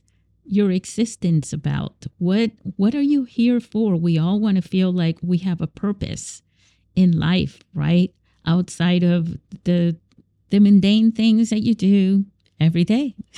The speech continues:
<laughs> So I wanna discuss a few things here. And now that I've introduced this part, let's talk a little bit about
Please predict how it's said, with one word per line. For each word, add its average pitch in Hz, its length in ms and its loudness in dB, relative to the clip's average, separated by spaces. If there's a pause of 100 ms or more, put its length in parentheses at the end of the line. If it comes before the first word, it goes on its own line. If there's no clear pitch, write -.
(180)
<laughs> 208 100 6 (640)
So 226 460 -2 (260)
I 240 60 0
wanna 285 220 2
discuss 247 400 -2
a 240 80 -2
few 247 160 0
things 240 300 0
here. 254 280 -2 (640)
And 185 560 2 (240)
now 190 280 2
that 190 160 0
I've 185 240 -2
introduced 202 680 0
this 196 220 0
part, 190 380 -2 (880)
let's - 180 -4
talk 330 220 -8
a 320 60 -4
little 269 220 -2
bit 190 280 2
about 175 500 0